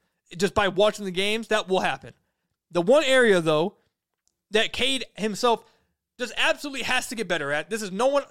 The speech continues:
uh, no one but him, and it actually has killed the Pistons in multiple games, is turnovers.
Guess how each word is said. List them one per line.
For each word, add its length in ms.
uh, 100
no 140
one 200
but 160
him, 220
and 120
it 80
actually 380
has 320
killed 340
the 80
Pistons 540
in 120
multiple 300
games, 240
is 120
turnovers. 480